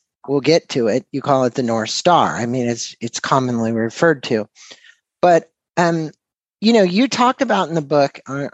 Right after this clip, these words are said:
and I could feel your pain as you were writing this in the book. Um, you were personally responsible for terminating over sixty people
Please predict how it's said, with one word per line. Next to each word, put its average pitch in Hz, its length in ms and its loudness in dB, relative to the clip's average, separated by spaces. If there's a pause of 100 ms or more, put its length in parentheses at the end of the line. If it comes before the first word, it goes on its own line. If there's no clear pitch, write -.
and 156 120 0
I 262 160 2
could - 180 -2
feel 226 420 4
your 151 220 0
pain 151 500 0
as 123 220 -6
you 139 60 -2
were 120 140 0
writing 151 400 2
this 98 240 -6
in 98 60 -10
the 101 60 -8
book. 85 320 -12 (560)
Um, 120 540 2 (160)
you 147 220 2
were 139 120 4
personally 202 460 0
responsible 139 580 -2
for 120 160 -6
terminating 127 640 2
over 110 220 -2
sixty - 500 -2
people - 560 -2